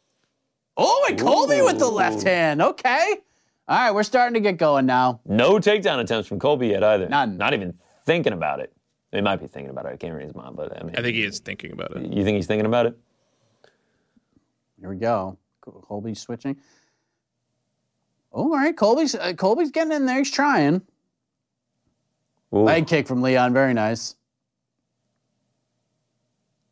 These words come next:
Speaker 1: I think we're gonna get another leg kick from Leon.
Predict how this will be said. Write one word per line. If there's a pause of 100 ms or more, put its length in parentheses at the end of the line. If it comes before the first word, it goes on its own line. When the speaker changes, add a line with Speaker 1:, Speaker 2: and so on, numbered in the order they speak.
(840)
Speaker 1:
I
think
we're
gonna
get
another
leg
kick
from
Leon.